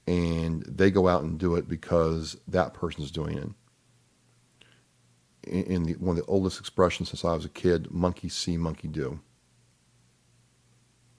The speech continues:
But at the end of the day, I, I just, um, I just wanted to understand,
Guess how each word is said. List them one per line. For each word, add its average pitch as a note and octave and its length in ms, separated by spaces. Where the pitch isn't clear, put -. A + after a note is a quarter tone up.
But G2 80
at F#2+ 60
the B2+ 80
end C3+ 100
of G#2+ 60
the A2 80
day, G2+ 180
I, E2 260
I F#2 60
just, F#2 420
um, E2+ 540
I F#2+ 80
just F2+ 280
wanted F#2+ 260
to - 100
understand, F2+ 800